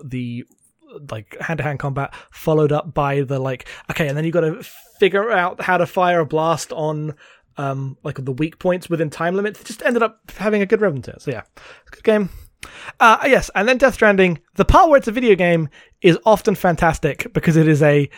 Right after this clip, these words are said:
uh, like, I made sure not to mention this when talking about the plot, which really brings the whole thing down. But, uh, a game,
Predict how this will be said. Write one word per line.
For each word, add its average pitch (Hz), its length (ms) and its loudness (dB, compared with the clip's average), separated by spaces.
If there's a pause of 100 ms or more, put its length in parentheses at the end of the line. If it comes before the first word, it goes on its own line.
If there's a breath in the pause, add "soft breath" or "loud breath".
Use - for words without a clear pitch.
(260 loud breath)
uh, 135 320 -2 (260)
like, 170 220 -4
I 156 100 0
made 208 420 4
sure 220 200 4
not 214 220 2
to 233 60 0
mention 233 280 0
this 170 160 2
when 170 100 2
talking 180 220 0
about 180 160 -2
the 165 60 -10
plot, 180 280 2
which 151 180 -4
really 190 300 4
brings 156 220 0
the 151 40 -2
whole 151 120 0
thing 147 180 -4
down. 127 320 -4 (340 loud breath)
But, 147 380 0
uh, 139 240 -4
a 180 140 2
game, 185 480 2